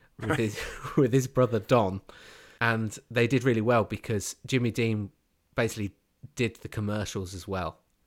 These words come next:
Speaker 1: So he used his sort of, his humour and his voice, um,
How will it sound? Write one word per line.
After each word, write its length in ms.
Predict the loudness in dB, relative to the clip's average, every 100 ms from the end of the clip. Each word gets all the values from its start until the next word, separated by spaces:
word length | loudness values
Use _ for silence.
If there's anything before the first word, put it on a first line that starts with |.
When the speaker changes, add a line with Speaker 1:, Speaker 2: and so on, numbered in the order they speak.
| _
Speaker 1:
So 160 | -8
he 60 | -6
used 400 | -4 -4 -6 -8
his 180 | -8 -8
sort 280 | -8 -8 -8
of, 280 | -10 -14 _ _ _ _
his 200 | -8 -6
humour 500 | -4 -2 -2 -6 -10 _ _
and 80 | -10
his 140 | -10
voice, 560 | -6 -6 -4 -6 -12 -16 _ _ _ _ _ -20 _ -10
um, 320 | -8 -6